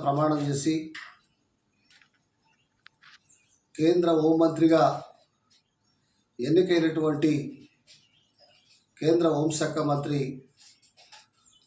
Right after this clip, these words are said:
అమిత్ షా గారు భారత రాజ్యాంగ నిర్మాత, ప్రపంచ మేధావి అయినటువంటి బిఆర్ అంబేద్కర్ గారిని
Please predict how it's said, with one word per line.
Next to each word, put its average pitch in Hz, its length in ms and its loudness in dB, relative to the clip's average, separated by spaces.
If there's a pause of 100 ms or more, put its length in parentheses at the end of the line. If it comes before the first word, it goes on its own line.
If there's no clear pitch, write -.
అమిత్ 165 280 2
షా 175 220 2
గారు 151 200 2 (2750)
భారత 147 380 0
రాజ్యాంగ 156 540 0
నిర్మాత, 143 360 0 (1400)
ప్రపంచ 165 520 0
మేధావి 156 340 4
అయినటువంటి 143 520 -2 (1800)
బిఆర్ 165 280 4 (140)
అంబేద్కర్ 180 480 -2
గారిని 151 360 2